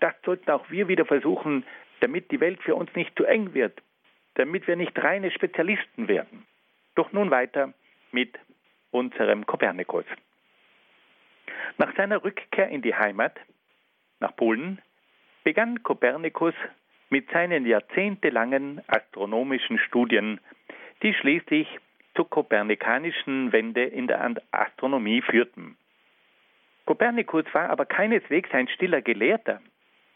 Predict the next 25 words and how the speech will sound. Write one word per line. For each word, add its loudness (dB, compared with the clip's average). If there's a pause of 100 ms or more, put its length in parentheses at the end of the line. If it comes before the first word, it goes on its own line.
(140)
der 4
sich -8
ausschließlich 0
seinen 0
Studien 0
widmen 0
konnte. -2 (880)
Er 2
wurde 2
vielmehr 2 (380)
zu 2
verschiedensten 0
anderen 0
Tätigkeiten 0
herangezogen. -2 (1120)
Nach 0
seiner 0
Rückkehr -2
aus 0
Italien -2 (640)
war 2
er 2
Sekretär 0
des -2
Bischofs 0